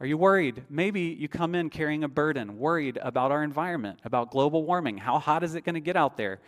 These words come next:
tomorrow? Maybe it's politics a little closer to home. Are you worried that the United States is gonna repeal the tax advantages that it's traditionally given to the church?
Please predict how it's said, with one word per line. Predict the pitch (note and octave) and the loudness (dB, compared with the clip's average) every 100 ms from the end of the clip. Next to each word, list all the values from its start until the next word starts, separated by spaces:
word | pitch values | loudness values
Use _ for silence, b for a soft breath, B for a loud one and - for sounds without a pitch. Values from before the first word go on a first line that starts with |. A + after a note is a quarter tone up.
| B B | B B
tomorrow? | - B2+ A#2 G#2 G2 G2+ b b b b b b b b b _ - B B B B B B B B B B B _ _ | -2 2 2 0 -4 -10 b b b b b b b b b _ -6 B B B B B B B B B B B _ _
Maybe | C#3 D#3+ E3+ | -2 0 0
it's | - | 0
politics | - D#3 D3+ - - C#3+ | 2 4 4 0 -4 -2
a | |
little | C#3 C3+ | 0 0
closer | - C#3 C3 C3+ | -2 -4 -4 -6
to | A#2 | -6
home. | A#2+ B2 F#2+ F#2 _ b b b - | -4 -6 -8 -16 _ b b b -4
Are | |
you | D3 | 0
worried | E3+ G3+ F3+ | 2 4 2
that | D#3 | -2
the | C#3+ | -2
United | D3+ D#3+ F3 D#3+ | -2 0 -2 -4
States | - F#3 D#3 C3+ | -2 0 0 -6
is | B2 | -6
gonna | C#3 C3+ C3 B B B | -4 -4 -8 B B B
repeal | D#3+ - A3 A#3 C#3+ A#2 A#2 - | 4 6 4 6 4 2 -4 -4
the | |
tax | C#3+ G3+ F3+ - | 2 2 2 -2
advantages | C3+ B2+ A#2+ A2 G#2 F#2+ - | -4 -4 -6 -6 -8 -10 -6
that | C3 | -6
it's | C3 - | -6 -8
traditionally | - D3+ - - D3 | -2 0 0 0 -2
given | C#3 C#3 C#3 | 0 -2 -4
to | D3 | -6
the | C#3+ | -6
church? | - D#3+ G2 - | -2 -2 -2 -12